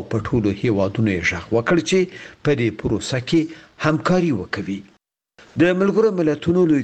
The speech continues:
کمشنر د بشري حقونو د وضعیت په اړه نوي راپور ته په اشاره وویل چې د افغانستان د خلکو بشري حقونه له لسیزو راهیسې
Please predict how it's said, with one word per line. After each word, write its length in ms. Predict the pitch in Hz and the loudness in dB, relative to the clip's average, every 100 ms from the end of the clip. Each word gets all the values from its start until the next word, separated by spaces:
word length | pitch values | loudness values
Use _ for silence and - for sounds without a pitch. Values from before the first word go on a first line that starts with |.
| - | -2
کمشنر 480 | 120 117 - 151 160 | -2 -2 0 -2 0
د 100 | 170 123 | 0 0
بشري 320 | 110 120 117 | 0 0 0
حقونو 400 | 110 - 196 208 180 | -2 -2 2 2 2
د 100 | 120 | 2
وضعیت 400 | 113 110 113 92 - | 0 -2 -4 -6 -6
په 100 | - | -2
اړه 580 | 151 175 - - - 160 | 0 -2 -4 -16 -2 2
نوي 200 | 214 202 139 | 4 4 2
راپور 400 | 107 - 135 113 | 0 -2 -2 -2
ته 100 | 113 113 | -4 -2
په 100 | 110 | -2
اشاره 340 | - 107 104 87 | 0 -2 -2 0
وویل 340 | 135 156 190 180 | 2 4 2 2
چې 340 | 202 196 196 - - - | 2 2 0 -12 -4 0
د 100 | 202 | 0
افغانستان 640 | 185 185 - 196 180 180 151 | 2 0 0 0 0 2 2
د 160 | 147 151 | 0 0
خلکو 400 | - 131 120 139 110 | -4 -6 -2 -2 0
بشري 400 | 101 - 113 95 95 | -2 -2 -2 -2 -2
حقونه 360 | 87 - 190 185 190 - - 143 | -4 0 2 2 -2 -16 -6 0
له 220 | 180 185 180 | 2 2 2
لسیزو 500 | 175 - 202 117 117 101 | 0 -2 -4 -2 -2 0
راهیسې 440 | 113 110 - | -2 -4 -4